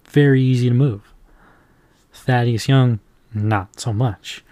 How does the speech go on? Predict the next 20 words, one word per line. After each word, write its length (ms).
Because 260
most 300
teams 420
don't 260
have 580
a 140
number 640
to 100
match 420
that 340
in 120
a 80
single 320
player 380
that 220
we 100
would 140
even 240
want 240
back. 420